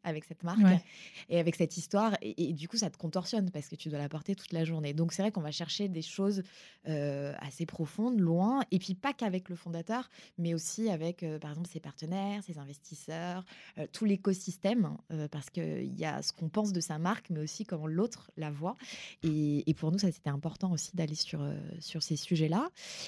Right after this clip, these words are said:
Speaker 1: Et puis, du travail aussi de stratégie éditoriale, c'est-à-dire ce, donc là, tout mon passé de programmation, d'émissions, de concepts, de formats,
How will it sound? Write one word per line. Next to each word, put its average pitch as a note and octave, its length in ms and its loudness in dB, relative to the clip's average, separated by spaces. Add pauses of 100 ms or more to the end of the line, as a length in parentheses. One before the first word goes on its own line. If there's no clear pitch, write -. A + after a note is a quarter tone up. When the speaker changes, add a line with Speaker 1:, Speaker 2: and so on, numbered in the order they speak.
(160)
Speaker 1:
Et G#3+ 120 12
puis, A#3 260 2
du A#3+ 100 8
travail G#3 400 6
aussi F#3 240 4
de F#3 300 6
stratégie F3 440 2
éditoriale, E3+ 580 0
c'est-à-dire E3 580 0
ce, D3+ 400 -2
donc D3+ 180 -4
là, F#3+ 120 4
tout - 200 -8
mon F3 160 2
passé E3 460 0
de C#3+ 200 -4
programmation, D#3+ 920 -2
d'émissions, D#3+ 640 0
de D#3+ 100 0
concepts, - 500 0
de D#3+ 60 4
formats, E3 460 4